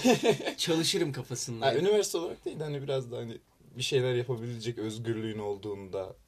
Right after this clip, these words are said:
Speaker 1: şunu
Speaker 2: Yok.
Speaker 1: yaparım, bunu yaparım falan yok
Speaker 2: Benim
Speaker 1: muydu?
Speaker 2: için o hayalleri kurmak pek mümkün değildi. Yani bulunduğum mevcut şartlar altındayken o hayalleri kurmuyordum yani.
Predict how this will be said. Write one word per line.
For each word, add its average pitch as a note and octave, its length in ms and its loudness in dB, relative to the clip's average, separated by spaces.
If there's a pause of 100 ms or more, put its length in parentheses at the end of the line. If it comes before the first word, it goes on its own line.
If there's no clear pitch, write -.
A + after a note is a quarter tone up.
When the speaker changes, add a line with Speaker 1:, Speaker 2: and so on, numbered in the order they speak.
(160)
Speaker 1:
şunu D3 240 -8
Speaker 2:
Yok. C3+ 120 4
Speaker 1:
yaparım, C3+ 320 2
bunu B2 140 -2
yaparım A#2 440 -8
falan A2+ 220 -10
yok C#3+ 120 -6
Speaker 2:
Benim F3 180 4
Speaker 1:
muydu? D#3 120 -2
Speaker 2:
için D#3 180 -6
o D#3 120 -4
hayalleri C#3 420 2
kurmak C3+ 360 -4
pek C3 220 -10
mümkün A#2 380 -8
değildi. G2+ 320 -8 (200)
Yani A2 320 -10
bulunduğum A2+ 460 -6
mevcut A2 340 -14
şartlar - 460 -14
altındayken G#2+ 760 -20 (640)
o C3+ 120 -2
hayalleri A#2 440 -2 (240)
kurmuyordum F#2+ 520 -12
yani. - 280 -20